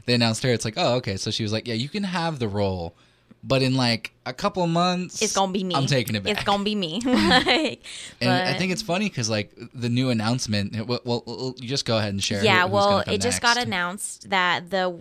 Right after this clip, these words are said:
Speaker 2: woman who will be replacing Sarah now is gonna be Betsy Wolfe. And when Sarah leaves June eleventh, um, Betsy coming in June thirteenth. Yeah, she's gonna be coming in June thirteenth. So, you know, y-, it's,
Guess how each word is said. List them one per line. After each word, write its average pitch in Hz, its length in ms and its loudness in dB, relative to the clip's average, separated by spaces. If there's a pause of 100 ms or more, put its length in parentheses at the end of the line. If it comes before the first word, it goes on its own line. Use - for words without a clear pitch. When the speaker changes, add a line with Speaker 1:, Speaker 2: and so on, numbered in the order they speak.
(160)
Speaker 2:
woman 196 240 0
who 208 80 -2
will 202 80 -4
be 190 160 -6
replacing 190 560 -6
Sarah 190 240 -2
now 165 180 -2
is 170 60 -10
gonna 170 120 -10
be 165 100 -10
Betsy 170 320 -6
Wolfe. 165 360 -6 (380)
And 190 560 -2
when 190 300 0
Sarah 190 260 0
leaves 185 280 -6
June 185 420 -4
eleventh, 180 840 -4 (120)
um, 175 500 2
Betsy 180 500 -6
coming 175 420 -4
in 165 560 -6 (220)
June 175 280 -6
thirteenth. 156 560 -8
Yeah, 156 160 -4
she's 180 240 -4
gonna 185 120 -6
be 160 60 -10
coming 175 220 -8
in 165 120 -8 (140)
June 165 220 -10
thirteenth. 165 360 -14 (380)
So, 190 760 2 (100)
you 240 140 0
know, 180 320 -2 (120)
y-, 196 340 -14
it's, - 440 -6